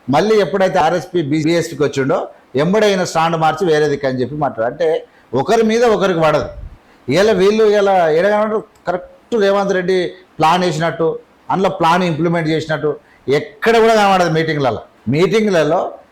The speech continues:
ఏ పార్టీ అయినా, రాజకీయ పార్టీ అయినా అనేక హామీలు ఇస్తుంది.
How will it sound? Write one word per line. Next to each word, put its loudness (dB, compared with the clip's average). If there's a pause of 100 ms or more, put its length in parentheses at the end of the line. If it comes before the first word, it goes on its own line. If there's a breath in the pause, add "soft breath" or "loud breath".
(180)
ఏ 2
పార్టీ 2
అయినా, 0
రాజకీయ 0
పార్టీ -2
అయినా -2 (400)
అనేక 2
హామీలు 0
ఇస్తుంది. -4